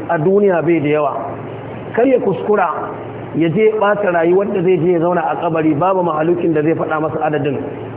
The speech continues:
sai Allah kaɗai ya san yaushe za a tashi alkiyama. Annabi Muhammad ya faɗa mana cewa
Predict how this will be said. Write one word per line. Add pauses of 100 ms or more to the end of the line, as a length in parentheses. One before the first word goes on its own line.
(140)
sai
Allah (120)
kaɗai
ya
san
yaushe
za
a
tashi
alkiyama. (640)
Annabi
Muhammad (1900)
ya
faɗa
mana (120)
cewa